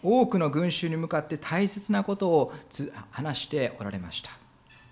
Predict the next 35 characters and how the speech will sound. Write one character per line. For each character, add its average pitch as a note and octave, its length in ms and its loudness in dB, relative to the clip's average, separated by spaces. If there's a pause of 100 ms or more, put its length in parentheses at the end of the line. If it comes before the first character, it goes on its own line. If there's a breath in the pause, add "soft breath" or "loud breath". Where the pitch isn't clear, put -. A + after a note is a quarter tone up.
(1000 loud breath)
そ E3 100 -2
し - 60 2
て B2+ 100 4
特 G3 240 2
に B2 140 6
群 A#3+ 320 10
衆 A#3 180 4
に G3+ 140 4
対 F3+ 200 0
し - 80 -6
て A2 100 -2
は、 A#2 360 0 (160)
先 C3 240 0
週 B2 160 -2
ま A2+ 140 2
で G#2+ 140 -4
見 A#2 120 0
て A#2+ 100 -4
き B2+ 120 -2
ま A#2+ 100 2
し - 80 -6
た G2+ 80 -6
け G2 80 -4
ど F#2 120 -6
も、 A#2 380 2
す - 300 -2
べ G3+ 140 6
て C#3 160 -2
の A2 140 0
こ A#2 160 -4
と A#2 120 -4
を B2+ 280 0 (460 loud breath)
例 A3 240 2
え A#2 360 -2
を F3 200 0